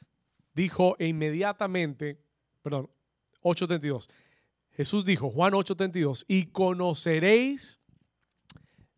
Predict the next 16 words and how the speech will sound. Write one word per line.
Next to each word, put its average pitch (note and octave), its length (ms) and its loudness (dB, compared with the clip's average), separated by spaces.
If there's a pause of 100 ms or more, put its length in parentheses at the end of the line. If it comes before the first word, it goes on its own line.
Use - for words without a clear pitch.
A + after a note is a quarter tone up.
la", D#3 360 2
¿qué? B3+ 340 0 (2750)
Dígalo C#3+ 220 -2
fuerte, F3 360 4
"y E3 100 -2
conoceréis E3 680 6
la", F#3+ 120 6
¿qué? C4 320 6 (760)
La E3+ 300 6
verdad, D#3 640 4 (420)
y F#3 180 2
la E3 200 4
verdad C#3+ 680 2 (220)
os D3+ 300 0
hará F3+ 500 2 (720)
libres. C#3 880 -2